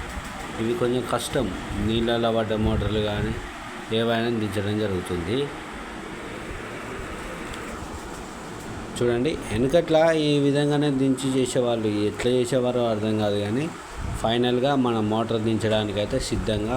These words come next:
వచ్చేసింది. చూడండి, ఇదొక్క పైపు దిగిందంటే అయిపోయి. పది పైపులు దించి మోటార్ on చేసి నీళ్ళు ఎట్లా వస్తుందో రైతుకు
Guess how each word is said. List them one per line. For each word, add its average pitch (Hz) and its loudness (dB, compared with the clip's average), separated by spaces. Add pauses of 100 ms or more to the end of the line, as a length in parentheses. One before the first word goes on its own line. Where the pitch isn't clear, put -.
వచ్చేసింది. 92 -2 (960)
చూడండి, 110 2 (380)
ఇదొక్క 110 -2 (140)
పైపు 123 2 (100)
దిగిందంటే 120 4 (1200)
అయిపోయి. 123 4 (320)
పది 127 6
పైపులు 127 6
దించి 127 2 (1400)
మోటార్ 123 8
on 120 6
చేసి 117 4 (580)
నీళ్ళు 120 8
ఎట్లా 120 8 (120)
వస్తుందో 113 2 (140)
రైతుకు 107 4